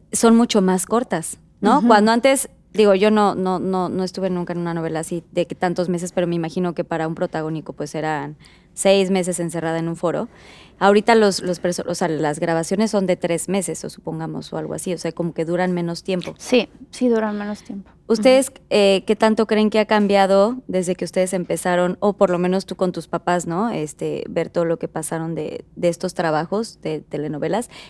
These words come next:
Speaker 1: ¿qué tanto ha cambiado los formatos y la dinámica? O sea, ¿creen que ahora que van a México,
Speaker 2: Mm.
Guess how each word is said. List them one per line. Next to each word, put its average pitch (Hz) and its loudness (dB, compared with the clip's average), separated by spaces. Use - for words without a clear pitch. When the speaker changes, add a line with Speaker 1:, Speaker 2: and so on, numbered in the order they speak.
Speaker 1:
¿qué 202 0
tanto 208 2
ha 202 0
cambiado 185 2
los 185 -2
formatos 175 -6
y 175 -4
la 170 0
dinámica? 165 -4
O 165 -4
sea, 190 -2
¿creen 202 2
que 233 4
ahora 214 6
que 196 0
van 180 2
a 190 0
México, 196 0
Speaker 2:
Mm. 202 -10